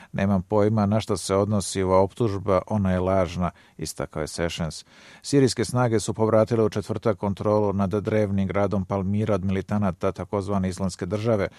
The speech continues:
nakon što su morale da se iz njega povuku u decembru.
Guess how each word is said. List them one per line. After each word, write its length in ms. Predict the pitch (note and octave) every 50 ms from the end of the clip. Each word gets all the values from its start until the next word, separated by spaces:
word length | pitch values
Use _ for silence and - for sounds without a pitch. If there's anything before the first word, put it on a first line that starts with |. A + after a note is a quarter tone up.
| - - - -
nakon 300 | - A2+ A2+ - A#2 G#2+
što 160 | F#2+ - A2 G2+
su 160 | - - G#2+
morale 420 | G#2 G#2 G#2 G#2+ A#2 A2+ G#2+ G#2+
da 120 | F#2+ G#2 F#2
se 160 | - - G#2
iz 120 | F#2 F#2
njega 240 | G#2 G#2+ G#2 G2+ G2
povuku 440 | F2+ - F#2+ F2+ F#2+ G2 F2+ G2+ F#2+
u 60 | G2
decembru. 580 | F#2 F#2+ F2+ - - A2+ G#2+ G#2+ G#2+ F#2+ -